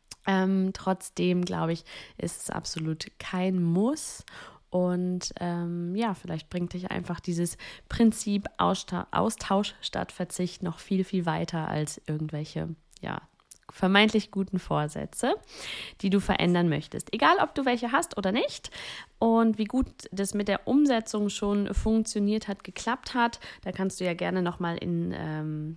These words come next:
ja, die letzte Folge reinhören, wo es da ein bisschen Input zu gibt, wie sowas glücken kann, was wir eben dafür brauchen,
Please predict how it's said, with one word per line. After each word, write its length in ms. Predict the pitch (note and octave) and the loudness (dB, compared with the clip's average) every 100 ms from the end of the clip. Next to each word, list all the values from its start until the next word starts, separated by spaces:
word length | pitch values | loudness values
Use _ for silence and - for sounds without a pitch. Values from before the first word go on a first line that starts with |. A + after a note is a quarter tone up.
| - | -10
ja, 220 | - - | -10 -8
die 120 | F3 | -8
letzte 340 | F3 G3 - G3 | -4 -4 -4 -4
Folge 400 | F#3 F3+ F3+ E3+ | -2 0 -2 -2
reinhören, 760 | D#3 D#3+ E3+ E3 D#3+ D#3+ D#3+ | -2 0 0 0 0 -2 -4
wo 60 | - | -8
es 80 | - | -10
da 140 | - | -6
ein 100 | E3 | -6
bisschen 200 | E3+ - | -6 -6
Input 440 | - E3+ - E3+ | -4 -4 -4 -8
zu 180 | - E3+ | -8 -10
gibt, 400 | E3 E3+ E3 - | -6 -8 -8 -8
wie 80 | D#3+ | -8
sowas 340 | E3 D#3+ D#3+ | -6 -8 -8
glücken 380 | - D#3+ - D3+ | -6 -6 -6 -10
kann, 300 | - B3 B3+ - - - | -2 0 0 -2 -10 -6
was 200 | F3+ - | -6 -4
wir 80 | D#3+ | -6
eben 160 | E3 | -6
dafür 280 | E3 E3 - | -6 -8 -12
brauchen, 600 | - - F#3+ G#3 F#3+ F3 | -10 -2 0 0 0 -2